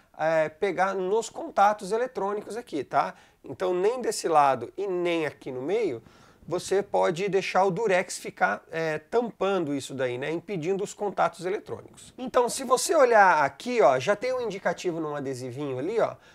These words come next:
indicando que a, a polaridade da bateria. Então, o lado positivo, que é esse daqui, ó, ele tem que ir pra cima. Coloquei, então, o lado positivo. Se eu colocar aqui e já fechar, ó,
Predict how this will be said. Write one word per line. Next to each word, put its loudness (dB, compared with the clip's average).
indicando -2
que -4
a, 2
a 0
polaridade 2
da 6
bateria. 2
Então, 0
o -2
lado 4
positivo, -4
que -4
é 2
esse 0
daqui, -4
ó, 0
ele -2
tem -2
que -8
ir -4
pra -2
cima. -6
Coloquei, 0
então, -2
o -8
lado 4
positivo. -6
Se -2
eu 8
colocar 8
aqui -2
e -4
já 4
fechar, 2
ó, 4